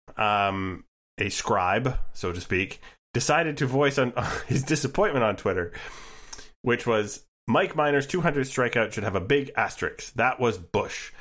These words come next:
Chasing a milestone that way is unprofessional," which almost rated a do-over. But the do-over was far outshone by Mike Minor himself on Twitter, responding to Pete with, "Ask me if I care, <laughs> Pete."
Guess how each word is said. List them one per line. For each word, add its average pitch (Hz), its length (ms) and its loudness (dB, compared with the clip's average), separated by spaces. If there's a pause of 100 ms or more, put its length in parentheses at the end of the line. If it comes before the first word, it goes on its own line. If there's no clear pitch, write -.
(200)
Chasing 143 380 0
a 113 60 -2
milestone 110 600 2
that 101 200 2
way 98 240 2
is 90 120 -2
unprofessional," 90 840 -2 (380)
which 135 240 0
almost 202 440 2
rated 135 280 2
a 123 40 2
do-over. 120 600 0 (540)
But 131 320 0 (220)
the 135 80 2
do-over 202 440 2
was 151 180 0
far 214 300 2
outshone 139 380 2
by 123 160 2
Mike 127 440 0
Minor 202 320 2
himself 160 720 0
on 127 200 2
Twitter, 104 480 0 (240)
responding 147 600 2
to 156 80 -2
Pete 113 400 -2 (420)
with, 117 320 2 (460)
"Ask - 400 0
me 220 200 4
if 139 240 2
I 113 260 0 (100)
care, 87 600 0
<laughs> - 60 2
Pete." - 500 2